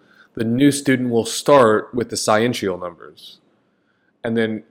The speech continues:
only once the core concepts have been mastered, um, with sciential numbers, then the student is brought into the higher metaphysics. And so in a way,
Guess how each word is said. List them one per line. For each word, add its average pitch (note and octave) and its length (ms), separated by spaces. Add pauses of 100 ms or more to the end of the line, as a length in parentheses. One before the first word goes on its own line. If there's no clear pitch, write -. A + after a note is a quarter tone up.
only C3 580
once A#2 400
the G#2+ 580
core B2+ 880
concepts A#2 600
have G2+ 180
been G2+ 400
mastered, G#2+ 760 (160)
um, F2+ 600 (260)
with A2 220
sciential A#2 520
numbers, F#2 600 (500)
then A#2 600 (480)
the A#2+ 100
student A2 380
is G2 140
brought G2+ 300
into G2 160
the G2 100
higher F#2 260
metaphysics. - 840 (1040)
And G#2+ 180
so A2+ 240
in A#2 80
a A2+ 80
way, A2 1040